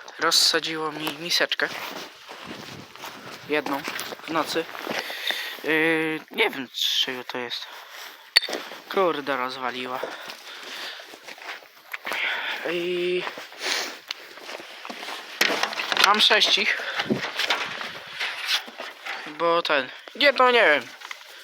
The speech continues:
Gdzieś zgubiłem. Pies mnie wyniósł pewnie. Nie mogę znaleźć. To dlatego daję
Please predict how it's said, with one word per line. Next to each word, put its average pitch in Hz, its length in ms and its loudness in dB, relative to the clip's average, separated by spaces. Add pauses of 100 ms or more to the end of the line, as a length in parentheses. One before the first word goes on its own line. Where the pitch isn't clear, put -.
(140)
Gdzieś 185 160 -2
zgubiłem. 160 560 0
Pies 185 240 2
mnie 139 100 -4
wyniósł 120 300 -4
pewnie. 127 320 -2 (520)
Nie 185 100 0
mogę 175 240 6
znaleźć. 156 460 4 (540)
To 180 120 4
dlatego 175 420 6
daję 175 380 6